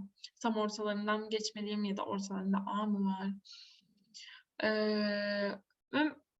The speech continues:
mesela durdurma mesafesi çok önemli şeylerden bir tanesi. Az önce mesela araba için verdiğim örneği düşünelim. Sizin, e, arabanız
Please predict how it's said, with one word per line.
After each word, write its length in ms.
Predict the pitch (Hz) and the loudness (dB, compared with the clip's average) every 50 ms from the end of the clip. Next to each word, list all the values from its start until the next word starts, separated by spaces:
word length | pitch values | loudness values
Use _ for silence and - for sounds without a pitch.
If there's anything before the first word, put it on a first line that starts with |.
| _ - | _ 0
mesela 420 | 233 226 247 269 277 262 214 - | 0 2 2 2 2 2 0 2
durdurma 420 | 233 233 226 226 254 262 277 294 294 | 2 2 4 4 4 4 4 2 0
mesafesi 640 | 294 277 - 285 269 262 269 277 262 - 311 302 | 0 0 0 2 0 2 0 -4 -4 -4 -6 -4
çok 240 | - - 311 311 311 | 0 2 2 2 4
önemli 340 | 277 247 214 208 196 196 196 | 4 4 4 4 4 4 2
şeylerden 560 | 196 190 202 196 196 202 196 190 190 190 196 | 2 0 -2 -2 -2 -2 -2 -2 -2 -4 -4
bir 60 | 196 | -4
tanesi. 220 | - 202 196 196 - | -4 -6 -6 -4 0
Az 200 | - 226 220 226 | 0 2 2 4
önce 220 | 233 233 226 247 240 | 4 2 2 0 0
mesela 440 | 233 208 226 220 220 226 247 262 - - - - - _ - | -2 -2 -2 2 4 4 4 2 0 -6 -14 -18 -20 _ 4
araba 480 | - 226 233 226 226 254 - - - - | 6 6 8 8 8 6 4 4 2 -4
için 500 | - 208 - - 233 240 247 262 254 - - | -6 -4 -2 -2 -2 -2 -4 -6 -10 -6 0
verdiğim 460 | 214 208 202 202 196 202 220 220 220 - 220 | 2 4 4 4 2 0 -2 -4 -2 -2 0
örneği 540 | 208 208 208 202 208 208 214 214 220 - - - | 2 2 2 2 2 2 2 0 0 -2 -4 -2
düşünelim. 640 | 202 208 196 - 196 190 190 202 196 220 294 302 - - - - - - - - - | -2 0 2 2 2 2 2 0 -2 -4 -6 -8 -10 -16 -20 -20 -20 -20 -20 -18 -14
Sizin, 640 | - - 254 240 226 247 254 254 233 247 - _ _ _ _ _ - | -6 -2 -2 0 2 4 4 2 2 -2 -8 _ _ _ _ _ -6
e, 600 | 220 214 208 208 202 202 202 202 202 202 208 - 202 | -2 -2 -2 0 -2 -2 -2 -2 -2 -2 -2 -4 -2
arabanız 760 | 202 - 208 214 208 214 214 226 233 233 - - - - - | -2 0 0 2 2 2 2 2 2 0 -2 -6 -12 -14 -18